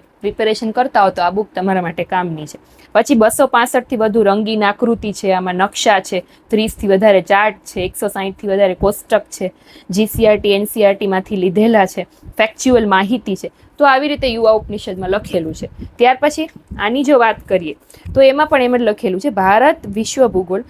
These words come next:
જો તમે યુ પી એસ સી કે જી પી એસ સીની પ્રિપેરેશન કરતા હો તો આ બુક છે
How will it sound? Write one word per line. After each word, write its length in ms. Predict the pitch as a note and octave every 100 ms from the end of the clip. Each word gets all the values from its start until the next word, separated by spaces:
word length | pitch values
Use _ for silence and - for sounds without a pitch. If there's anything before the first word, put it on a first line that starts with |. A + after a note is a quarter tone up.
| - _ -
જો 80 |
તમે 280 | B3+ B3+ C4+
યુ 160 | B3+ A3+
પી 200 | - C4+
એસ 160 | C4
સી 80 | C4
કે 140 | A#3+ G#3+
જી 120 | G#3
પી 200 | - A3+
એસ 80 | G#3+
સીની 180 | A#3
પ્રિપેરેશન 640 | G#3+ G3 G3 G#3 G3+ G#3+ G#3
કરતા 380 | G3+ G#3 A#3
હો 140 | G3+ E3
તો 140 | E3
આ 180 | E3+ F3+
બુક 220 | G3+ G#3
છે 240 | - F#3+